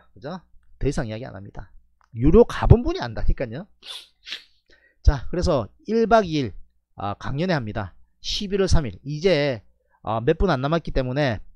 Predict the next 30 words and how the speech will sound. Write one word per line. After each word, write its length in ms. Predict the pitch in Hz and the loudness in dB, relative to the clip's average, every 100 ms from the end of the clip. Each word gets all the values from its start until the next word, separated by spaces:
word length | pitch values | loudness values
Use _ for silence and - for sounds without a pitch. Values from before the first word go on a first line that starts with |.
| - _ _ _ _ - - | -20 _ _ _ _ -16 -6
몇 160 | 127 | -2
분만 240 | 180 151 110 | 0 0 -2
모실 260 | 95 160 | -6 -4
겁니다. 360 | 175 143 101 95 | -4 -2 -4 -6
일 240 | - 185 180 | 0 2 4
박 180 | 185 147 | 2 0
이 120 | 120 | -4
일 80 | 123 | -4
하는데요. 580 | 131 143 123 135 101 - _ _ _ _ - | -6 -2 0 2 -2 -8 _ _ _ _ -12
자, 300 | 120 98 - _ | -8 -8 -10 _
토요일, 540 | - 190 196 180 101 - - - _ _ _ _ _ _ _ _ _ - | -4 -2 0 0 -2 -8 -16 -20 _ _ _ _ _ _ _ _ _ -14
자, 320 | 90 107 160 | -10 -10 -10
일요일 520 | 151 175 156 123 156 - | -6 -2 -2 -2 -4 -6
일 120 | 143 | -6
박 140 | 139 | -6
이 60 | 104 | -6
일. 180 | 95 - - | -10 -14 -16
강연회 480 | - 120 123 170 185 | -12 -10 -6 -6 -8
지금 220 | - 95 | -10 -6
몇 120 | 123 | -4
시간 220 | 175 240 185 | -2 -2 -2
잡혔습니까? 560 | 113 113 - 113 90 | -4 -6 -6 -8 -12
닥터 300 | - 180 - | -6 -6 -6
K 240 | - 139 - | -6 -8 -8
투머치 460 | - 247 262 - - | -10 -4 -2 2 2
토크거든요. 600 | 165 139 113 117 135 104 | 2 0 -6 -6 -6 -4
머릿속에 480 | 131 240 254 214 | 2 4 4 2
있는 120 | 175 180 | -2 -6
거 60 | |
다, 320 | - - 147 | 0 2 0